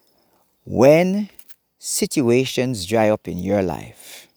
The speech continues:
when your only means go dim to nothing, God is seeking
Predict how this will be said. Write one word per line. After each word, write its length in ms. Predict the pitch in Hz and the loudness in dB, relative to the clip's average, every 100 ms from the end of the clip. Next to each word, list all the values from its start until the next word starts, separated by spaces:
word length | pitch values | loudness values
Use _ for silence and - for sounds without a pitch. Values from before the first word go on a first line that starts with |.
| _ _ _ _ _ _ - | _ _ _ _ _ _ 2
when 160 | 165 | 4
your 180 | 165 151 | 6 2
only 400 | - 185 208 196 | 2 2 2 2
means 560 | 180 170 180 180 180 147 | 0 0 -2 -2 -4 -8
go 260 | 123 147 160 | -4 -2 -2
dim 720 | 117 98 151 131 - - - - _ _ _ - | -6 0 0 0 -4 -12 -20 -20 _ _ _ -10
to 100 | 160 | -4
nothing, 720 | 165 165 - 151 98 80 107 _ _ _ _ _ _ _ _ _ _ - 104 | -2 -4 -2 -2 -2 -6 -18 _ _ _ _ _ _ _ _ _ _ -20 -10
God 540 | 107 127 135 160 180 202 _ _ _ | 2 6 6 4 0 -6 _ _ _
is 200 | 110 101 | -10 -6
seeking 960 | - - - 143 156 - 165 147 156 | -4 -4 -4 -2 -2 -2 -4 -4 -4